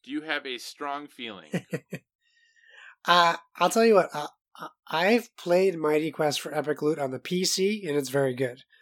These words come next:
Speaker 2: I have
Speaker 1: Mm-hmm.
Speaker 2: not played it on the, on mobile.
Speaker 1: Okay.
Speaker 2: Um, I'll let you go ahead on this one because, uh, I don't like any games on this list that I have played. <laughs>
Speaker 1: Okay. Uh, I love Grindstone, so I will go ahead and vote for Grindstone, even though I've only played it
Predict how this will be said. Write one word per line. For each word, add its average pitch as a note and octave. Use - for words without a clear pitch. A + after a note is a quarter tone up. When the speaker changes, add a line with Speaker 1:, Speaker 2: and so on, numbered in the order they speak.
Speaker 2:
I C#3
have C#3
Speaker 1:
Mm-hmm. D3+
Speaker 2:
not D#3+
played D3
it C#3+
on C3
the, C#3+
on C3+
mobile. C#3
Speaker 1:
Okay. D3
Speaker 2:
Um, C#3
I'll F3
let G#3+
you F3+
go D3
ahead C3+
on C3
this C3
one C3
because, B2+
uh, C3+
I C#3+
don't D#3+
like C#3+
any D3+
games D3
on B2+
this A#2+
list B2+
that C#3+
I B2
have B2
played. B2+
<laughs> -
Speaker 1:
Okay. G3+
Uh, D3
I E3
love D#3
Grindstone, A#2+
so C#3+
I D3+
will F#3+
go D#3
ahead C3
and A#2
vote A#2
for A#2
Grindstone, G#2+
even A2+
though A2+
I've G2+
only G#2+
played G#2+
it A#2